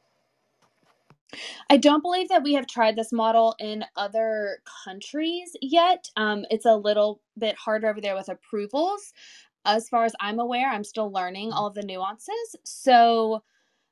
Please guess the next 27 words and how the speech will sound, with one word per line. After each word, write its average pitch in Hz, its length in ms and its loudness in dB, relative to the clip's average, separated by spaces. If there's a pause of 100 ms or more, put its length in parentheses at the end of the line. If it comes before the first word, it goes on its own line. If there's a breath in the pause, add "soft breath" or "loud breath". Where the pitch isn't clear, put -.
(180)
um, 208 460 0
that 247 240 0
is 294 80 -2
one 311 140 -2
thing 311 120 -2
we 262 120 -2
have 226 180 -2
not 208 160 -4
tried. - 300 -12
We've 240 180 -4
only 262 160 -4
tried 214 320 -4
this 208 240 -8 (160)
type 220 240 -2
of 196 140 -6
model 190 520 0
and 190 300 -8 (260)
D 220 140 -4
C 202 160 -6
T 208 160 -2
execution 185 640 -2
in 180 100 -4
the 170 100 -2
U 151 260 -2
S - 200 -6
so - 160 -6
far. - 460 -6